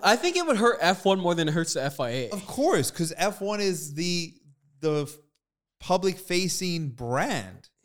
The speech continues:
Speaker 1: Yeah, but, like,
Speaker 2: The
Speaker 1: all,
Speaker 2: F I A is
Speaker 1: all, all
Speaker 2: just
Speaker 1: race,
Speaker 2: like
Speaker 1: all race heads know what the F I A is, but, like, for your casual <laughs> fans, are just like,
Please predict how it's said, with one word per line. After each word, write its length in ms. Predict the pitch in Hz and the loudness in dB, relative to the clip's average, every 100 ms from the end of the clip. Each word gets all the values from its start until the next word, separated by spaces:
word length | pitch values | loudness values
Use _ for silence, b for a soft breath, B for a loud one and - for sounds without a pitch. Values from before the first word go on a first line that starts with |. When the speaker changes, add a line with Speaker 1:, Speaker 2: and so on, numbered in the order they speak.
| 135 _ | _ _
Speaker 1:
Yeah, 320 | 160 151 135 | -4 0 0
but, 280 | 127 131 120 | -2 -6 -4
like, 280 | 135 127 _ | -6 -8 _
Speaker 2:
The 80 | 190 | -4
Speaker 1:
all, 60 | |
Speaker 2:
F 60 | - | 0
I 60 | 233 | 4
A 100 | 220 | 4
is 180 | 214 180 | 4 6
Speaker 1:
all, 80 | 190 | 6
all 80 | |
Speaker 2:
just 160 | 220 160 | 6 6
Speaker 1:
race, 300 | 160 170 151 | 6 6 4
Speaker 2:
like 60 | - | 4
Speaker 1:
all 220 | 170 247 | 6 6
race 240 | 180 175 175 | 6 4 4
heads 240 | 147 131 | 2 0
know 100 | 135 | -2
what 160 | 131 127 | -2 -4
the 80 | |
F 160 | 120 - | -6 -6
I 120 | 117 | -6
A 160 | 113 117 | -6 -8
is, 180 | 104 - | -10 -8
but, 180 | 131 | -8
like, 240 | 131 131 127 | -4 -6 -6
for 120 | 147 | -6
your 120 | 139 | -6
casual 360 | 135 135 156 175 | -2 0 0 0
<laughs> 120 | 196 | 0
fans, 200 | - 185 | 0 0
are 40 | 170 | -2
just 200 | 170 147 | -2 -2
like, 140 | 127 | -2